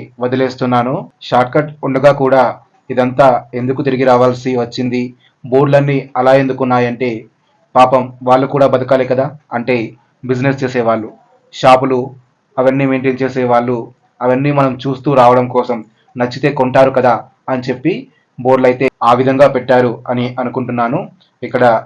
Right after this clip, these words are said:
గేట్ లోపలికి ఎంటర్ అవ్వగానే మనకి ఒక పెద్ద షెడ్ కనిపిస్తుంది. ఈ షెడ్లో శ్రీ స్వామివారి ఉత్సవ విగ్రహాన్ని ఊరేగించడానికి పూర్తిగా బంగారంతో తయారు చేసిన స్వర్ణరథాన్ని అయితే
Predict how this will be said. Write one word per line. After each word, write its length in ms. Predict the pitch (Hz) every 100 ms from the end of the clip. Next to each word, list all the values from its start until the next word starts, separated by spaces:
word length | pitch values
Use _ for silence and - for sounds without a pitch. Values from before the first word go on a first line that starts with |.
| 131
గేట్ 180 | 131 135
లోపలికి 400 | 139 135 127 139 123 -
ఎంటర్ 220 | 127 127 127
అవ్వగానే 420 | 123 123 127 123 113 - _ _ 123
మనకి 260 | 120 123 113 117
ఒక 100 | 123 120
పెద్ద 220 | 123 135 135
షెడ్ 160 | 123 -
కనిపిస్తుంది. 540 | 127 123 123 123 120 170 - _ _ -
ఈ 20 | 127 123
షెడ్లో 300 | 123 135 123 117 _ _ -
శ్రీ 160 | 123 123 110 -
స్వామివారి 600 | 123 127 131 135 135 127 113 - _ _ 127
ఉత్సవ 220 | 123 147 135
విగ్రహాన్ని 460 | 135 135 131 127 120 120 127
ఊరేగించడానికి 760 | 131 127 131 127 123 123 127 117 - _ _ -
పూర్తిగా 400 | 127 135 131 131 113 - _ 123 120
బంగారంతో 420 | 123 135 135 135
తయారు 180 | 131 123 127
చేసిన 240 | 123 123 117 - _ _ -
స్వర్ణరథాన్ని 560 | 127 127 131 127 127 127
అయితే 180 | 127